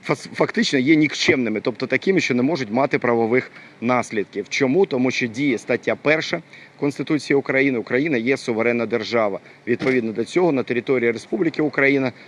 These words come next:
не можуть бути чинними, е, ніякі розпорядження посадових осіб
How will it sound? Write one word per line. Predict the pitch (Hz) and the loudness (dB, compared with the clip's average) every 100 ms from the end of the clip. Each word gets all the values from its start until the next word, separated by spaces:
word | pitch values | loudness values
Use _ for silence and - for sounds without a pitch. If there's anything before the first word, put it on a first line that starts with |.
| - | -6
не | 117 151 | 0 2
можуть | 156 123 117 | 2 0 -2
бути | 98 110 107 | -4 -8 -6
чинними, | - 175 175 160 156 - - - - - | -2 -2 0 0 0 -4 -20 -20 -20 -6
е, | - 117 117 117 107 | 0 2 4 2 0
ніякі | 113 143 147 123 113 87 | 0 2 0 2 -2 0
розпорядження | 113 - 127 143 160 143 135 | -4 -2 0 2 2 0 -2
посадових | - 113 123 120 110 123 | -4 -6 -4 -4 -4 -6
осіб | 104 147 | -4 -2